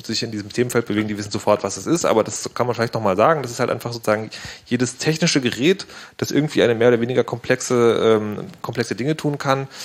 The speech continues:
braucht halt eine Software, also im Prinzip das Betriebssystem eines Computers und das ist halt diese Firma, also eine Software, die in dem Gerät drin ist und die halt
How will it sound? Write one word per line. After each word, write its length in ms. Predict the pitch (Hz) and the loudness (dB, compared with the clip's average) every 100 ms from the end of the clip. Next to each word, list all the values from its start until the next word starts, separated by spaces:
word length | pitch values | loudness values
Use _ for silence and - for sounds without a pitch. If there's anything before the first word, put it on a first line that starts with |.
| - - | -16 -12
braucht 440 | 117 104 110 - | -6 2 2 4
halt 120 | 135 | 0
eine 160 | - 131 | 0 0
Software, 400 | - 170 - 87 | 2 0 2 0
also 140 | 90 | 0
im 40 | 95 | -4
Prinzip 220 | 98 120 | -8 -4
das 120 | 117 | -4
Betriebssystem 480 | - - - - 110 | -6 -8 -8 -4 -2
eines 180 | 104 104 | -2 -4
Computers 420 | 101 - - 139 | -6 -6 -4 -4
und 80 | 107 | -2
das 140 | 104 | -2
ist 100 | 117 | 0
halt 180 | 113 104 | 0 0
diese 140 | 104 101 | -2 -6
Firma, 320 | - 110 101 | 0 2 4
also 140 | 92 | 2
eine 120 | 95 | 0
Software, 460 | 101 - 160 - 139 | -4 0 0 2 0
die 60 | 120 | 0
in 60 | |
dem 100 | 110 | -4
Gerät 240 | 107 107 - | -4 -4 0
drin 100 | 143 | 0
ist 140 | - | 0
und 160 | 117 123 | -4 -2
die 160 | 123 | 0
halt 260 | 165 220 | 2 2